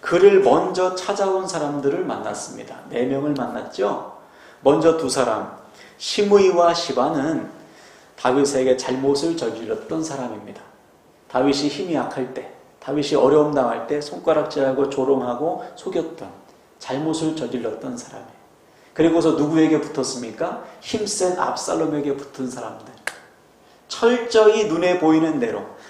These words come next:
상황에 따라 사는 기회주의자. 그게 바로 시므이와 시바였어요. 즉, 하나님과 세상 사이에서 왔다 갔다 하는 사람. 세상의 방법을 따르다가 자기가 필요하면, 필요하면 하나님 따르는 사람.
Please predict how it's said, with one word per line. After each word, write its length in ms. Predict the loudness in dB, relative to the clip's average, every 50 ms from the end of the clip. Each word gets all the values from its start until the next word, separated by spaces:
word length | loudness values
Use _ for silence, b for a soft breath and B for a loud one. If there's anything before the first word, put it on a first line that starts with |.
| B B B
상황에 580 | -10 -8 -6 0 2 4 4 4 4 2 4
따라 240 | 2 4 4 4 4
사는 360 | 2 0 -2 -2 -2 -4 -6 -8
기회주의자. 960 | -6 -2 2 4 4 4 4 0 -4 -4 -4 -4 -6 -6 -6 -8 -14 -18 -20 -20 -14 -10
그게 240 | -4 0 0 2
바로 220 | 2 2 0 -2 -2
시므이와 560 | -4 -6 -6 -6 -4 -4 -4 -4 -4 -4 -6
시바였어요. 640 | -8 -8 -10 -10 -12 -12 -12 -12 -14 -14 -16 -16 -20 -20 _ _ _ _ _ _ _ _ _ _ B B B B B B B B B B B B
즉, 220 | -2 -2 -2 -2 -2 0
하나님과 380 | 2 2 4 2 4 6 4 4
세상 320 | 4 2 0 0 -2 -4
사이에서 520 | 0 0 2 4 4 4 2 2 0 0
왔다 200 | 0 0 -2 -2 -4 -6 -6 -8 -6
갔다 240 | -6 -6 -6 -6 -8
하는 160 | -6 -6 -8
사람. 220 | -8 -10 -12 -14 -16 -18 -20 _ _ _ _ _ _ _ _ B B B B B B
세상의 420 | 2 2 4 6 6 6 6 6
방법을 420 | 4 4 6 6 4 4 4 2 2
따르다가 500 | 2 4 4 4 6 4 4 2 0 0
자기가 380 | 0 -2 -2 2 2 2 2
필요하면, 500 | 2 0 2 2 2 2 2 -2 -4 -6
필요하면 500 | -8 -6 -2 0 2 2 2 0 -2 -6
하나님 340 | -6 -8 -6 -6 -6 -6 -6
따르는 360 | -4 -6 -6 -4 -4 -6 -6
사람. 440 | -8 -8 -8 -8 -8 -8 -8 -10 -14